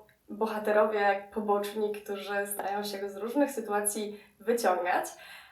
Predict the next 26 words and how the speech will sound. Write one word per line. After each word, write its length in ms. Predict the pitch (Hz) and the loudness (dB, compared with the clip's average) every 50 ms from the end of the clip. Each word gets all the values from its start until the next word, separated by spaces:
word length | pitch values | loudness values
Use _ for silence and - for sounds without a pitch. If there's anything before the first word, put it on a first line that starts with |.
| - _ _ - | -20 _ _ 4
Ale 260 | - 415 440 370 - - | 8 8 8 8 8 6
ponadto 540 | 254 240 240 - - - - - 269 262 262 - - - - - _ _ _ _ _ _ - - - | 4 4 4 4 2 4 8 10 10 10 10 6 2 -8 -14 -20 _ _ _ _ _ _ -18 -8 0
mamy 200 | - 254 269 277 | 2 4 6 6
także 300 | 269 254 240 233 220 233 | 6 4 4 2 2 0
do 120 | 226 214 208 | 0 0 -2
czynienia 400 | 208 214 214 202 220 226 214 208 | 0 0 0 2 2 2 2 2
z 60 | 208 | 0
jego 280 | 196 - 190 170 - - | -2 -2 -2 -2 -2 0
nieco 400 | 208 247 330 359 - 320 285 285 | 2 2 2 2 0 -2 -2 -2
cyniczną 480 | - 285 294 285 285 285 285 269 269 | 0 2 2 2 2 2 0 2 2
naturą 540 | 254 254 254 254 254 247 247 240 226 220 214 | 2 2 2 4 4 4 4 4 2 0 0
i 120 | 226 226 | -4 -4
jego 380 | 214 220 220 208 214 196 208 - | -4 -2 -2 -2 -2 -2 0 2
agnostycznym 760 | 262 294 285 254 254 233 226 - - 226 - - 208 208 208 | 2 2 4 4 4 4 2 0 -4 -2 0 0 2 2 2
podejściem 460 | 208 208 202 196 196 - - 190 202 | 0 0 -2 -4 -4 -4 -6 -4 -4
do 100 | 202 208 | -2 -2
spraw 420 | 202 202 - - 190 190 190 - - | -2 -4 -2 -2 0 0 0 -2 -6
duchowych, 580 | 196 - - 262 277 247 240 233 226 - - - - - - - - - - _ _ _ _ _ _ _ _ _ _ _ | -6 2 6 6 8 8 6 2 -2 -4 -6 -12 -16 -20 -20 -20 -20 -20 -20 _ _ _ _ _ _ _ _ _ _ _
ale 500 | - 285 453 508 415 - - - - - - - 269 | 6 8 10 10 10 10 10 8 6 4 -2 -4 -4
nie 100 | 262 254 | -2 0
zmienia 240 | 269 359 381 330 | 2 4 4 4
to 100 | - - | 2 0
faktu, 400 | - - 269 226 214 - - - 311 359 - - | 4 6 8 8 8 6 4 0 -2 -2 -2 -4
że 160 | 302 269 320 370 | -4 0 2 2
jest 280 | 381 370 - - - - | 2 2 0 -2 -2 0
on 240 | 330 320 320 311 | 0 2 2 2